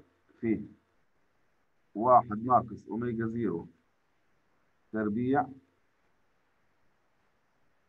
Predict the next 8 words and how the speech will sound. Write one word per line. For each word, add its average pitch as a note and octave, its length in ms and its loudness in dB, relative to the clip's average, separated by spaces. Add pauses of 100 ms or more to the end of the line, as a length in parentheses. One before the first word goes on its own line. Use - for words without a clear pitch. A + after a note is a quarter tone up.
(1040)
وهون A2 280 -4
أوميجا G#2+ 340 -2
زيرو A#2 520 -4 (1700)
ال C3 300 2
في B2+ 80 -8
سي G#2 260 -6 (2750)
زائد A2 420 -2
جي B2 340 0